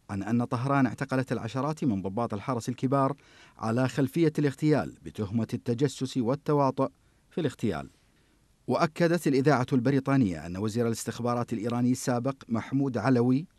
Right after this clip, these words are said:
أبلغ بوجود مخطط الاغتيال في نفس المكان والتاريخ قبل شهرين من اغتيال فخري زادة،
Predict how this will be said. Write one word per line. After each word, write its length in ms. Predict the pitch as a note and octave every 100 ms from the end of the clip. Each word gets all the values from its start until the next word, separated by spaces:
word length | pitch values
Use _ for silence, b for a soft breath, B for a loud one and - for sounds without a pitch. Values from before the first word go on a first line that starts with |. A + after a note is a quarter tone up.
| -
أبلغ 540 | D#3 C#3+ D#3+ D3+ F#3+
بوجود 600 | D3 G2 G#2 G#2+ B2+ B2+
مخطط 560 | A#2 G#2+ - - C3+ C#3
الاغتيال 520 | C3 - D3 D#3 D3
في 140 | C3+
نفس 260 | A2+ C3+ -
المكان 400 | B2 B2 C3+ B2
والتاريخ 580 | D3 - C3 D3 D3 - b b b
قبل 260 | D3+ D3+ D#3
شهرين 540 | D3+ C3 D3+ F3+ F2+
من 100 | E2+
اغتيال 440 | F2+ - A#2 B2 A2+
فخري 300 | C#3 - C#3
زادة، 380 | C3+ B2+ F#2+